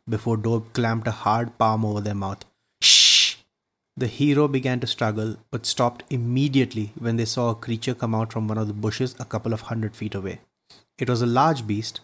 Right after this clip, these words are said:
at least ten feet from nose to tail. It had a cat's snout and short round ears,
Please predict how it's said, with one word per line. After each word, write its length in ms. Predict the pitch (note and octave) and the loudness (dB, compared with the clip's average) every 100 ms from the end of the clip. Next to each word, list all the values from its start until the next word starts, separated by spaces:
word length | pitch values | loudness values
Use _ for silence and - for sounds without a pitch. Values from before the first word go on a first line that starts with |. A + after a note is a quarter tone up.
| _ _ _ B2+ | _ _ _ -8
at 120 | A#2 | -2
least 320 | B2+ A#2+ - | -2 -2 -2
ten 260 | C3 C3 C3 | 0 0 0
feet 200 | C3+ C3 | -2 -2
from 260 | - A#2+ A#2 | -2 -2 0
nose 180 | A2+ A2 | 0 -2
to 80 | A2 G#2 | -6 -8
tail. 220 | G2 G#2 - _ _ _ _ _ _ B2 | -8 -10 -16 _ _ _ _ _ _ -6
It 80 | A#2 | -2
had 80 | A#2 | -2
a 100 | A2+ B2 | 0 0
cat's 260 | C3 - | 0 0
snout 460 | - B2 A#2+ D3+ - _ | -2 2 0 0 -8 _
and 240 | A#2 A2 - | -6 -4 -4
short 360 | C3 B2 B2+ | -2 -2 0
round 320 | A#2 A2 A2 G#2+ | 0 2 2 0
ears, 400 | G2 F#2+ - | -4 -6 -10